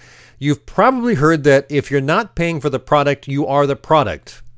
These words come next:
As we'll see below, that's true, but it's incomplete. What is absolutely true is that ad-driven big tech customers are advertisers, and what companies like Google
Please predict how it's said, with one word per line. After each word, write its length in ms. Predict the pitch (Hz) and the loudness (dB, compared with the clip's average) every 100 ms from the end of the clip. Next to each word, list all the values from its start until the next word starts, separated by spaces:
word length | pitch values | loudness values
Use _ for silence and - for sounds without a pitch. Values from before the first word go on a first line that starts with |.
| _ _ _ - | _ _ _ -8
As 180 | 107 107 | -6 -2
we'll 120 | 147 | -4
see 160 | - 175 | -2 0
below, 280 | 185 143 | 2 2
that's 240 | 147 147 - | 2 0 -2
true, 380 | - 190 151 139 | 0 2 2 0
but 240 | 123 151 | 0 0
it's 160 | 160 - | 0 -6
incomplete. 640 | 165 170 151 214 147 - - _ _ _ _ | -8 -10 -6 -4 -6 -10 -20 _ _ _ _
What 180 | - 139 | -4 0
is 160 | 139 - | 0 -2
absolutely 760 | 123 135 123 131 165 285 226 127 | -6 -6 -4 2 2 2 0 -4
true 480 | - 110 80 113 - _ _ _ | -6 -8 -8 -12 -14 _ _ _
is 200 | 127 113 | -6 -2
that 200 | 127 120 | -2 -2
ad-driven 720 | 131 202 196 165 156 160 139 | -2 -2 -2 -2 0 -2 -2
big 240 | 131 180 | -2 -2
tech 380 | - 151 143 - | -2 -4 -4 -12
customers 800 | - 226 - 127 98 92 113 - | -4 -4 -2 -6 -6 -6 -8 -8
are 180 | 120 123 - | -6 -6 -4
advertisers, 880 | 175 214 180 120 82 78 90 110 | -6 -2 -4 -4 -8 -8 -12 -12
and 180 | 117 117 | -10 -6
what 240 | 117 123 - | -6 -6 -8
companies 540 | - 214 180 156 120 | -8 -6 -6 -6 -4
like 200 | 120 104 | -4 -4
Google 480 | 98 185 175 170 | -2 -2 -2 -4